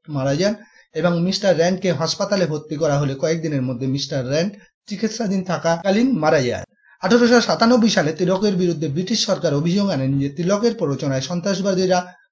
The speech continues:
প্রবল হয়েছে এবং তিনি জনগণের মধ্যে ব্রিটিশ সরকারের প্রতি বিরুদ্ধ মনোভাব জাগিয়ে তুলছেন তার লেখনীর মাধ্যমে এবং আইন ও শান্তি ভঙ্গ করছেন। এই অভিযোগে তাকে কারাগারে বন্দী রাখা হয় দেড় বছরের জন্য।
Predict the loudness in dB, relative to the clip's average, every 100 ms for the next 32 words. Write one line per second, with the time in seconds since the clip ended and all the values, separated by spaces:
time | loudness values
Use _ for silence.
0 | _ 2 4 4 0 -6 -12 -16 _ 0
1 | 2 4 6 6 4 2 2 4 4 2
2 | -2 -4 -6 -4 -4 -2 -2 0 -2 -4
3 | -4 -4 -2 -2 2 2 2 2 2 2
4 | 2 0 0 -2 -2 -2 0 -2 -2 -2
5 | 0 -2 -4 -6 -8 -4 2 2 2 2
6 | 2 2 0 -2 0 0 0 -2 -2 -6
7 | -8 -14 -14 _ _ _ 4 4 6 4
8 | 4 2 0 -2 -2 2 4 4 2 0
9 | 0 0 0 2 2 0 0 -2 2 0
10 | 0 -6 -6 -8 -8